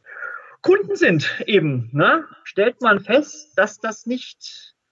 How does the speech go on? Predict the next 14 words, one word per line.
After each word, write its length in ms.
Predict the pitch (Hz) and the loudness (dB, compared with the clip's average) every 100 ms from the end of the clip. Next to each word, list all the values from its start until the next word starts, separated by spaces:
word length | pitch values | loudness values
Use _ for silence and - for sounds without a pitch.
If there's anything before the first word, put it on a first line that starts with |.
| _ _ _ | _ _ _
irgendwie 360 | 196 208 202 196 | -2 0 -2 -2
konform 600 | - 190 - - 170 135 | 0 0 2 4 4 4
ist. 320 | 110 - - _ _ _ _ _ - | -6 -8 -20 _ _ _ _ _ -6
Das 160 | 156 | -6
bedeutet, 840 | - 127 147 208 302 349 - - _ _ _ _ _ | -8 -6 2 4 4 0 -4 -14 _ _ _ _ _
äh, 460 | 185 196 190 190 185 185 _ - | 4 6 6 4 2 -4 _ -6
mich 260 | - - | -6 -2
regt 200 | 233 233 | -2 0
ganz 260 | 240 294 - | 2 0 0
konkret 420 | 302 269 226 202 | -2 0 0 2
auf, 460 | 147 233 320 - - _ _ _ - | 2 2 0 -6 -20 _ _ _ 0
ähm, 600 | 190 202 202 202 202 202 _ _ | 2 4 2 -2 -4 -10 _ _
dass 720 | - - - - - - _ _ _ _ _ _ _ _ | 0 0 -4 -16 -16 -20 _ _ _ _ _ _ _ _
es 640 | - 180 - - - _ | 0 0 -4 -18 -20 _